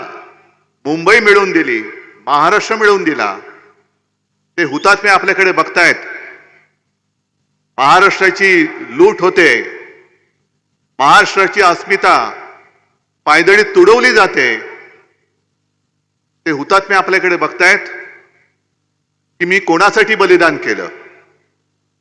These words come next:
आणि मी शपथ घेऊन त्यांना सांगू इच्छितो आपल्या सगळ्यांच्या वतीने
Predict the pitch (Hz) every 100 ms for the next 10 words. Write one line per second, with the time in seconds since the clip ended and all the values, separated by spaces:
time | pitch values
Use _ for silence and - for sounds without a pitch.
0 | _ _ _ _ _ _ _ 135 175 185
1 | - 220 214 190 214 202 202 202 190 190
2 | 196 185 190 190 185 185 185 180 214 208
3 | 190 180 156 120